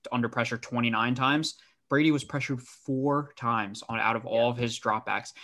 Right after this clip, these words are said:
Speaker 1: And we talked about it throughout the playoffs. That's been Brady's kryptonite, you know, obviously throughout the years. We continue to reference the Giants Super Bowls. I'll do it again. Um, that, that's what has caused him to lose.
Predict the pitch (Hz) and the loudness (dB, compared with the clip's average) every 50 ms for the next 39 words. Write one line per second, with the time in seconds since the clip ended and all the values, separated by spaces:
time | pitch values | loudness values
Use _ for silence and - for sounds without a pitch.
0 | - - - 127 135 147 147 160 175 180 - 165 170 170 156 139 - 143 143 151 | -12 -2 0 4 6 6 6 8 8 8 8 8 6 6 6 6 4 4 4 4
1 | 147 131 - - 147 143 123 95 - - - - - _ _ _ 127 151 175 - | 2 0 0 2 4 4 4 4 0 -4 -8 -14 -16 _ _ _ 4 4 4 4
2 | 175 160 156 135 143 143 139 131 123 - - - 143 131 - - 123 113 110 110 | 2 2 4 4 4 4 4 4 2 -2 -2 0 0 2 2 0 -2 -2 -2 -2
3 | 95 98 110 104 104 98 - - - 110 123 123 127 120 120 - 120 113 120 123 | -4 -4 -4 -4 -4 -6 -8 -4 2 2 2 4 2 0 0 -2 -4 -4 0 2
4 | 117 117 113 110 - 110 104 104 107 107 107 104 - 101 101 98 - 120 - 131 | 2 2 2 2 0 -6 -6 -4 -4 -4 -4 -6 -8 -12 -12 -8 -8 -6 -6 -4
5 | 127 123 117 113 117 117 117 - 127 120 123 143 131 147 131 131 123 123 - 160 | -4 -2 -2 -2 -2 -2 -2 -2 -4 -2 -2 0 2 4 4 4 4 2 0 -2
6 | 156 151 147 156 160 131 123 117 147 151 139 131 127 131 117 113 120 120 - - | 0 2 4 4 4 4 4 4 4 4 4 4 2 2 2 0 -2 -4 -8 -14
7 | - - - - 120 120 123 120 127 127 113 95 - - 127 131 127 - - 139 | -20 -10 0 4 6 6 6 6 6 4 4 2 2 4 2 2 2 0 -2 -2
8 | 127 117 113 123 117 113 - 139 131 131 123 - 131 120 120 120 110 123 147 143 | -2 -2 0 -2 -4 -2 2 2 2 2 2 2 0 0 0 -2 -2 0 2 2
9 | 131 127 123 - | 2 0 -2 -4